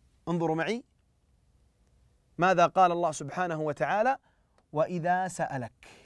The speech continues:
عبادي عني". هذا المعنى الآن، "وإذا سألك عبادي عني"،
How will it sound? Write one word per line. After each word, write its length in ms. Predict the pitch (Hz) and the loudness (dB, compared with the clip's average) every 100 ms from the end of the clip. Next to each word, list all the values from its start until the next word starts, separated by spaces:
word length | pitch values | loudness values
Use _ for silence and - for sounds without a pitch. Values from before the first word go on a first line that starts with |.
| _ _ _ _ _ _ _ _ _ _ _ _ _ _ _ _ _ _ _ _ _ | _ _ _ _ _ _ _ _ _ _ _ _ _ _ _ _ _ _ _ _ _
عبادي 1400 | 160 147 156 180 180 160 185 190 190 202 202 208 226 - _ _ _ - | -4 6 6 6 4 0 -6 -6 -6 -4 -6 -6 -8 -12 _ _ _ -4
عني". 680 | 139 120 104 101 92 95 - _ _ _ | -2 -2 -4 -8 -10 -14 -20 _ _ _
هذا 360 | - 262 339 320 | 6 10 10 10
المعنى 340 | 269 254 190 | 8 6 4
الآن، 580 | 180 175 175 143 117 110 - _ _ _ | 0 -2 -2 -4 -6 -12 -20 _ _ _
"وإذا 340 | 175 240 240 | 0 4 4
سألك 460 | 214 269 233 214 - | 4 4 2 0 -2
عبادي 480 | 170 185 233 170 160 | -6 -2 -2 -2 -8
عني"، 440 | 143 113 107 92 | -8 -10 -12 -18